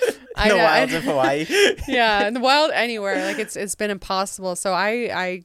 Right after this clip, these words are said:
Speaker 1: go online. I've used an app called The League.
Speaker 2: Oh, yeah.
Speaker 1: I'm like, "Oh, okay,
Speaker 2: You
Speaker 1: these"
Speaker 2: get three matches a day, right?
Speaker 1: Something like that,
Speaker 2: <laughs> Yeah.
Speaker 1: yeah. Yeah. Um, and then Raya. Raya's been a good app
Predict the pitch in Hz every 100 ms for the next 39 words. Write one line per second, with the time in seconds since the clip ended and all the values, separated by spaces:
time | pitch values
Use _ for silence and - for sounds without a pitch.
0 | - 190 170 180 165 165 190 156 165 185
1 | 180 180 175 165 156 - 185 165 170 165
2 | 170 175 214 - _ - 233 247 165 -
3 | _ _ - 202 202 339 359 - 302 311
4 | 175 185 180 180 180 170 - 160 151 139
5 | 113 135 262 - 339 359 339 233 214 185
6 | 175 170 202 143 170 196 - - - 226
7 | 208 190 185 202 - _ - - - _
8 | - 214 196 185 180 196 190 180 180 185
9 | 185 _ _ - 196 190 185 190 220 277
10 | _ _ _ _ _ _ _ _ - -
11 | 165 175 165 170 160 165 147